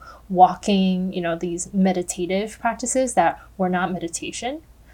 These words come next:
even in those aspects, I was able to find some peace,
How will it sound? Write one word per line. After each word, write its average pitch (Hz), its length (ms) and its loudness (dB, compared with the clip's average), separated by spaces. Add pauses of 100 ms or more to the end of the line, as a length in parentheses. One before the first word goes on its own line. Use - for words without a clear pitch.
(320)
even 262 320 2
in 233 160 0
those 196 600 0
aspects, 185 640 0
I 196 120 2
was 190 140 0
able 220 300 -2
to 202 220 -2
find 180 680 -2 (360)
some 240 240 4
peace, 196 520 0